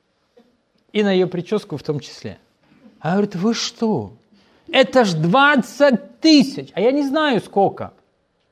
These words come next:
Вы что?" И она ушла с этим недовольством.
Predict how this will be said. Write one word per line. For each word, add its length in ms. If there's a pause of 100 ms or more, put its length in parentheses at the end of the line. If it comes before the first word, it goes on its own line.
(340)
Вы 300
что?" 840 (800)
И 120
она 280
ушла 480 (160)
с 160
этим 340
недовольством. 580